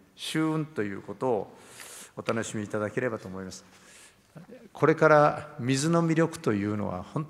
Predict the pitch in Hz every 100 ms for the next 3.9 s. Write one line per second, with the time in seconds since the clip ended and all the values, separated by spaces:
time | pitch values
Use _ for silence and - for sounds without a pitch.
0 | - 160 151 139 135 135 127 123 120 113
1 | 107 92 95 98 101 98 98 98 104 -
2 | 101 98 85 - - - _ _ _ -
3 | 98 95 143 196 156 110 - -